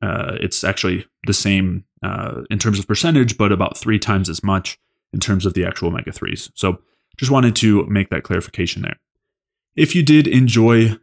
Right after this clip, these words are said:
uh, today's episode, please leave a like or comment if you're watching on YouTube. And if you're listening elsewhere, please leave a review or five-star rating on iTunes. All of those things really do a lot to help support the podcast and are very much appreciated. If you have any questions that you'd like us to answer on a future Q and A episode,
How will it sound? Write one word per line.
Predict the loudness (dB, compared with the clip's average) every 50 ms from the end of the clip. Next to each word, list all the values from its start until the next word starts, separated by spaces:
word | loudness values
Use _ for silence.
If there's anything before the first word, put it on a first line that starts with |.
| -8 -4
uh, | 0 0 2 0 0
today's | -2 -2 -2 0 0 0
episode, | 0 0 0 2 4 4 6 6 4 2 -2 -2
please | 0 2 2 2 2 2
leave | 2 4 4 4
a | 2 0
like | 0 2 2 0 0
or | -2 -6
comment | -4 -2 0 2 2 2 2 0 0
if | -2 -2 -2 -2
you're | -2
watching | 0 0 0 -2 -6 -8 -10 -8
on | -8 -8 -6 -6
YouTube. | -6 -6 -2 0 0 -2 -2 -2 -8 -16 _ -6
And | -4 -4
if | -2 0
you're | 0 0
listening | 0 0 0 -2 -4 -2
elsewhere, | -2 -4 -2 -2 -2 -2 -2
please | -4 -4 -6 -4 -4 -4
leave | -4 -6 -4 -4
a | -4
review | -6 -6 -6 -4 -4 -2 -2 -2 -4 -8 _ _ _ _ -4
or | -4 -4
five-star | -2 0 -2 -2 -2 -2 -2 0
rating | 0 0 -2 -2
on | -6 -8 -8 -4
iTunes. | -4 -2 -2 -2 -2 -2 -2 -2 -4 -6 -8 _ _ _ _ _ -6
All | -4 -2 0
of | 2
those | 2 0 2
things | 2 0 0 0 -2 -4 -4 -2
really | 0 2 2 2 2
do | 2 0
a | 0
lot | 0 0 -2 -4
to | -6 -6
help | -8 -6 -6
support | -8 -8 -8 -8 -8 -8
the | -10
podcast | -12 -8 -6 -6 -6 -6 -6 -6 -6 -4 -6 -8 -12 -12 _ -4
and | -2 0 0 2
are | 0 0 0
very | -2 -2 -4 -4 -2
much | -2 -4 -4 -6 -8
appreciated. | _ -2 -2 0 0 2 0 2 2 0 -2 -4 _ _ _ _ -6
If | 0 2
you | 4
have | 4 6
any | 6 4 4
questions | 4 2 0 2 4 2 2 4
that | 2 2 0 0 0 0
you'd | 2 2 2
like | 2 0 0 0
us | 0 -2 -2
to | -4 -4
answer | -2 0 0 0 2 0 2
on | 0 0 -2
a | -4
future | -2 -2 -2 0 0 -2 -2
Q | -2 0 0 0
and | 0
A | 0 -2
episode, | -4 -6 -8 -6 -4 -2 -2 -2 -2